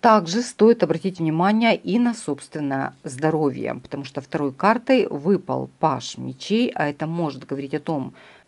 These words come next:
что есть какие-то небольшие проблемки, есть что-то то, что вызывает беспокойство.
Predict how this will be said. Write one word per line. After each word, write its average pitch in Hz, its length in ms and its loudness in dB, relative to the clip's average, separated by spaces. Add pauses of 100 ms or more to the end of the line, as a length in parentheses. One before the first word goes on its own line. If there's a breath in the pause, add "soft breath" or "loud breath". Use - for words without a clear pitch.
(140)
что - 280 4
есть 220 380 2
какие-то 220 360 -8
небольшие 233 560 -2
проблемки, 202 720 -4 (440 soft breath)
есть 185 380 2
что-то 202 280 0
то, 214 140 0
что 208 200 -2
вызывает 190 440 0
беспокойство. 185 960 -4